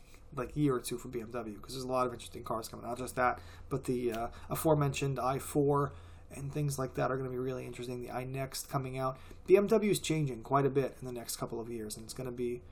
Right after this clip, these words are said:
really, really interesting to watch. Um, but that's all we have for this week.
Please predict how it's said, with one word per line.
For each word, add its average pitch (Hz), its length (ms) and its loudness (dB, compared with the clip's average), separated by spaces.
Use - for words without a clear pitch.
really, 165 540 10
really 147 640 4
interesting 123 340 -4
to 117 120 -8
watch. 110 360 -6
Um, 131 420 0
but 175 80 -2
that's 240 160 8
all 262 100 12
we 214 100 12
have 208 180 12
for 185 80 8
this 180 220 10
week. 170 320 6